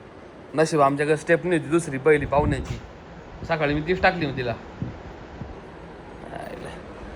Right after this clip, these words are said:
बरी नशीब ठो-, ठेवली, नाही तर आमचा वल्ल्या आला असता. काय आहे, गाठात गेला ते आवरत नाही अजिबात. तिला आहे ना, आपल्याला लगामाची बिडी, अं, लगाम आहे ना लगाम,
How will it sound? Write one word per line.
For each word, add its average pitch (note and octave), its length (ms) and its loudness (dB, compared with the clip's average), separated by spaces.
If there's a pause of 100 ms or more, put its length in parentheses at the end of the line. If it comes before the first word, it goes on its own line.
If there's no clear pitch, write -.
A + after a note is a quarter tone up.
(160)
बरी C#3+ 180 4
नशीब E3 260 8
ठो-, B3 440 4
ठेवली, D#3 340 4
नाही D3 180 8
तर C#3+ 60 12
आमचा C3+ 240 8
वल्ल्या D3+ 280 10
आला B2 120 10
असता. - 280 4 (1160)
काय D3+ 220 10
आहे, E3 100 8
गाठात E3+ 280 8
गेला C#3+ 220 4
ते C#3+ 100 4
आवरत D#3 220 8 (100)
नाही D3 140 6
अजिबात. C#3 280 2 (460)
तिला E3+ 120 4
आहे G3 60 10
ना, F3 60 8
आपल्याला D#3+ 300 6
लगामाची F3 360 6
बिडी, G3 240 6
अं, C3 460 6
लगाम F3+ 300 8
आहे E3+ 80 2
ना C#3+ 180 2
लगाम, D3 320 2